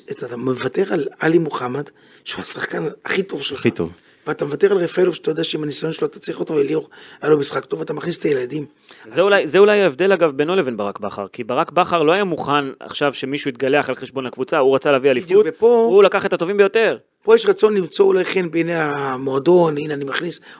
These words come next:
Speaker 1: או, או המוטו, ש-, ופה אני אומר לדגו, וואלה דגו, אתה איש מבין כדורגל. אל, אל תפ-, אתה לא יכול לעשות דבר כזה. החילופים, עזוב את זה שהם היו מאוד מאוחרים.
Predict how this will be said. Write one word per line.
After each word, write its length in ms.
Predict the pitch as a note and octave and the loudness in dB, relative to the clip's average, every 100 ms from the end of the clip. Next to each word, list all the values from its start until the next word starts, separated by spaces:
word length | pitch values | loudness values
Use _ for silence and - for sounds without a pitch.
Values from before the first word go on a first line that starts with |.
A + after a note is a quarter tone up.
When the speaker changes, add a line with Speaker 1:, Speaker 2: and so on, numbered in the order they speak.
| - | -4
Speaker 1:
או, 120 | D#3+ | 0
או 280 | G#3 F3+ D#3+ | 4 6 6
המוטו, 380 | D#3+ F#3+ - E3+ | 6 2 2 -4
ש-, 100 | - - _ - - | -6 -12 _ -20 -8
ופה 240 | D3 G3+ | -2 2
אני 100 | A3 | 4
אומר 120 | G3+ | 2
לדגו, 380 | F3+ D3 C3+ B2+ | 0 0 0 0
וואלה 220 | C3 F#3+ | 0 0
דגו, 220 | D#3+ E3+ D#3+ | 0 0 -2
אתה 140 | C3+ | -2
איש 200 | D#3 - | -2 -2
מבין 220 | E3 D3+ | -4 -12
כדורגל. 480 | D#3 - D3+ D3+ A#2 - _ _ _ _ _ _ _ - | -12 -8 -6 -6 -8 -18 _ _ _ _ _ _ _ -8
אל, 80 | E3 | -2
אל 120 | - | -2
תפ-, 280 | - - - _ - - | -2 -8 -16 _ -18 -10
אתה 160 | - | -2
לא 80 | F#3 | 0
יכול 200 | - - | 2 0
לעשות 260 | F4 - G#3+ | 2 2 2
דבר 180 | G3+ | 0
כזה. 280 | A3+ B3+ C3 - _ _ _ | -2 -6 -10 -14 _ _ _
החילופים, 640 | - - E3 D#3+ G#3+ G#3+ G3 | -8 -2 -2 0 4 4 4
עזוב 220 | F3 G3+ | 4 2
את 60 | |
זה 100 | F#3 | 0
שהם 220 | F#3 F#3 F3+ | 0 0 2
היו 140 | F3+ | 0
מאוד 220 | F3+ F3+ | 0 0
מאוחרים. 500 | F3 D#3+ D#3 D3+ C3+ | -2 -6 -4 -4 -4